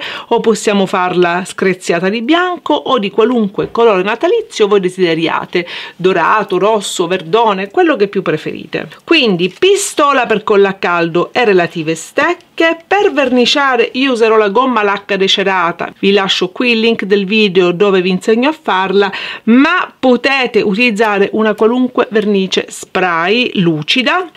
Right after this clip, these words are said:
e un pennello per la gomma lacca. Ovviamente ci servirà anche il pennello per l'acrilico.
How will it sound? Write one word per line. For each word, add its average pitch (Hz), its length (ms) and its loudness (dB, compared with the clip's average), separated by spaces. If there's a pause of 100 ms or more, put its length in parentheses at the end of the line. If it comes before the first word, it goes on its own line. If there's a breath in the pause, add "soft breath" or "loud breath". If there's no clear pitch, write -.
(120 loud breath)
e 220 260 -2
un 339 200 0
pennello 180 640 2
per 165 220 -2
la 170 120 -2
gomma 160 360 -2
lacca. 147 580 -2
Ovviamente 214 500 0
ci 190 100 -8
servirà 185 440 -2
anche 240 280 -2
il 202 80 0
pennello 156 520 0
per 151 180 -4
l'acrilico. 165 840 0